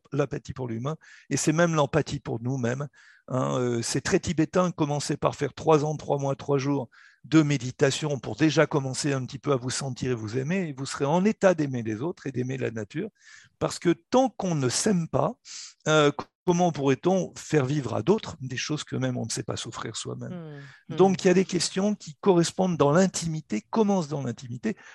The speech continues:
Speaker 1: L'amour de la nature n'est qu'un amour comme un autre.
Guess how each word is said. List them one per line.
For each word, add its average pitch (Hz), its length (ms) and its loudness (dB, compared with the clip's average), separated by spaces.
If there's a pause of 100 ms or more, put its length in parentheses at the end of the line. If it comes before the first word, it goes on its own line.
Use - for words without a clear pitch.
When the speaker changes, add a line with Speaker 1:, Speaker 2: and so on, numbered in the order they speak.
Speaker 1:
L'amour 196 400 8
de 165 80 6
la 143 160 4
nature 156 380 -2
n'est 185 120 2
qu'un 180 240 2
amour 160 300 0
comme 71 180 -2
un 147 120 -2
autre. 233 260 -4